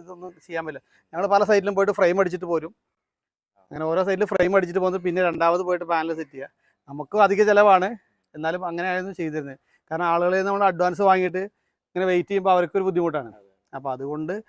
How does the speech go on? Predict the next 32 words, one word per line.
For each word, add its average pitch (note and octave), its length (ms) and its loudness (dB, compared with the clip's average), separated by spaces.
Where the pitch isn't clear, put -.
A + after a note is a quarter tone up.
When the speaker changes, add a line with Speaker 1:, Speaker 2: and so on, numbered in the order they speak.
Speaker 1:
ഫ്രെയിം F3+ 240 2
അടിച്ചിട്ട് F3+ 340 -2
ബാക്കി E3+ 160 2
കാര്യങ്ങളൊക്കെ E3+ 360 0
ക്ലിയർ D#3+ 180 -4
ചെയ്ത് D#3+ 180 -6
പോരും, D3+ 240 -10
പിന്നെ D3+ 220 -14
പാനൽ D3 220 -4
വെക്കും, C3+ 180 -14
അങ്ങനെ C#3+ 180 -12
ആയിരുന്നു. C3+ 220 -10
ഇപ്പൊ B2+ 140 -4
നമുക്ക് G#3 200 2
ഈ - 80 -6
ജൂൺ F3+ 200 6
മാസത്തിന് G#3 400 2
ശേഷം F#3 260 0
നമുക്ക് F#3+ 280 -8
പാനൽസ് E3 380 0
വന്നു D#3 180 -8
തുടങ്ങി, D3 260 -12
അങ്ങനെയാണ് E3 340 -4
വരുന്നത്. C#3 220 -4
ഇപ്പൊ C#3+ 140 -4
അദാനിയുടെ D3+ 340 -4
പാനൽ F3 200 -2
കുറച്ച് F3 220 -8
ഡിമാൻഡ് D#3+ 320 -8
ആയതുകൊണ്ട് E3 280 -8
തന്നെ D#3+ 120 -14
കിട്ടാൻ D#3 220 -10